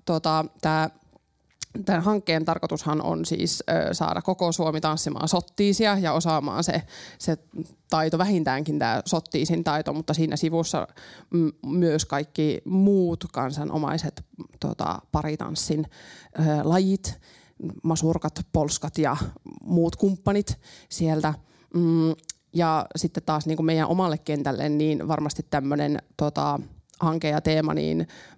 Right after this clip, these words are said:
mm, herkistää siihen, että me saatais oikeesti sitä kontaktia sen parin kanssa ja sitä kommunikaatiota vielä, vielä syvemmäksi.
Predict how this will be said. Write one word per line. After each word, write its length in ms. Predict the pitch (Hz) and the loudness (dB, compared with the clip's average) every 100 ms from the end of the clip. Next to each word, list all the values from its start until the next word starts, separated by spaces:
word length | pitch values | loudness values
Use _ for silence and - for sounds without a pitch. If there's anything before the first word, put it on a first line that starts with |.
| - | 0
mm, 400 | 160 156 160 156 - | 2 4 4 2 2
herkistää 580 | 185 170 139 - 143 | 2 0 -2 0 0
siihen, 260 | 147 160 151 | 0 2 0
että 120 | 143 | 0
me 60 | 151 | 0
saatais 300 | 147 - 165 | 0 -2 -2
oikeesti 500 | 175 170 - 175 - | -2 0 0 0 0
sitä 480 | - 180 - 85 - - _ | 0 0 0 -2 -2 -10 _
kontaktia 560 | 175 160 151 - - | -2 -2 -4 -4 -2
sen 260 | 165 180 175 | 0 -2 -2
parin 280 | 175 175 180 | -2 -2 -2
kanssa 300 | - 175 - | -2 -4 -4
ja 40 | |
sitä 180 | - 180 | -6 -6
kommunikaatiota 1000 | - 175 175 185 196 - - - - 175 | -2 -2 -2 -2 -2 -4 -4 -4 -4 -2
vielä, 300 | 170 170 175 - - - - - | -2 -2 -4 -6 -18 -20 -20 -4
vielä 340 | 165 147 143 - _ _ _ _ | -2 0 -4 -8 _ _ _ _
syvemmäksi. 840 | - 190 165 156 180 - - 254 - | -2 0 2 0 -2 -2 0 0 -2